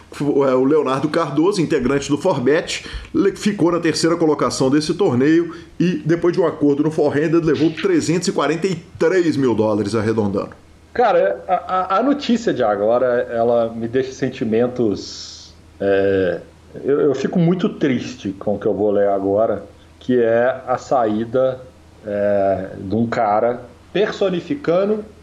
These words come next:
Speaker 2: o maior, é, é, representante da onda do pôquer no mundo, pelo fato de ter sido o primeiro cara a cravar um, um main event gigantesco num satélite,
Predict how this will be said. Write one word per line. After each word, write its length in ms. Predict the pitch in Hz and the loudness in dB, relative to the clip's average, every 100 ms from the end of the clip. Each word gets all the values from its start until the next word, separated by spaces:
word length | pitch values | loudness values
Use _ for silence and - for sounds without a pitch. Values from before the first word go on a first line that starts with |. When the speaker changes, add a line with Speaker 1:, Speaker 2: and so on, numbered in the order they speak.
| - | -8
Speaker 2:
o 140 | 135 147 | -4 0
maior, 720 | 160 143 120 123 143 - - - - | 2 2 2 2 2 -2 -14 -20 -8
é, 760 | 113 120 120 113 110 107 104 95 | -2 0 2 2 4 2 0 -2
é, 40 | 110 | -2
representante 1300 | 139 156 156 135 139 120 104 131 160 175 - 185 185 - - - | -2 0 0 0 0 0 0 0 0 -2 -6 -8 -8 -12 -20 -4
da 220 | 113 127 | 0 2
onda 420 | 123 151 190 165 | 2 2 0 0
do 100 | 139 | -2
pôquer 560 | - 139 131 - 127 - 98 | -4 -2 -2 -2 -6 -6 -4
no 180 | 110 123 | 2 4
mundo, 600 | 113 120 135 143 156 156 - - - - | 4 4 2 2 0 -4 -14 -18 -14 -2
pelo 240 | 151 147 | 0 0
fato 640 | 143 147 131 135 - 143 143 - _ _ - | -2 0 0 0 -4 -6 -8 -16 _ _ -18
de 160 | 98 120 | -10 -6
ter 200 | 120 135 | -2 -2
sido 280 | 135 135 131 | -2 -2 -2
o 20 | |
primeiro 360 | 131 131 147 | 0 2 0
cara 680 | 143 139 131 127 127 123 - - _ | 0 0 2 2 0 -4 -12 -20 _
a 80 | 113 | -8
cravar 420 | - 127 117 117 120 | -2 0 2 2 2
um, 640 | 117 113 107 110 107 104 | 0 -2 -2 -2 0 0
um 220 | 104 110 | 0 2
main 200 | 113 123 | 2 2
event 320 | 117 120 123 | 0 0 -2
gigantesco 880 | - 117 123 113 - 127 147 - - | -2 -2 0 -2 -2 0 0 0 -4
num 140 | 131 127 | -2 -2
satélite, 920 | - - 143 135 135 131 - 143 | -2 -2 0 0 0 -4 -4 -6